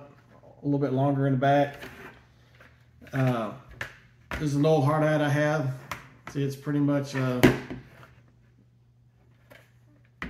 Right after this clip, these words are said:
you know, like, uh, this is pretty typical of most hard hats, I guess. This is a non-vented, uh, just, uh,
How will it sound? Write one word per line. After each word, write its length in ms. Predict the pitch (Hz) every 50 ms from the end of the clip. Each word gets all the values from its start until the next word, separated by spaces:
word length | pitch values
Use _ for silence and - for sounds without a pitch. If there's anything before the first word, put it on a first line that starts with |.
| - -
you 100 | 139 139
know, 200 | 135 131 127 127
like, 340 | 123 120 123 123 120 123 -
uh, 140 | 127 123 123
this 160 | 120 147 139
is 40 | -
pretty 280 | - - 156 147 139 127
typical 480 | 131 - 147 143 135 - 139 131 123 123
of 80 | 117
most 240 | 123 123 120 117 -
hard 200 | 117 113 110 104
hats, 280 | 110 107 110 107 - 104
I 60 | 101
guess. 240 | 101 110 113 107 -
This 160 | 160 139 147
is 80 | 143
a 40 | 127
non-vented, 680 | 120 123 123 127 127 123 117 120 123 123 123 123 113 117 - - - - _ _ - - - - _ _ _ - - - - - - - -
uh, 280 | - 113 113 110 113 113
just, 260 | 110 131 127 - -
uh, 280 | 120 113 110 107 107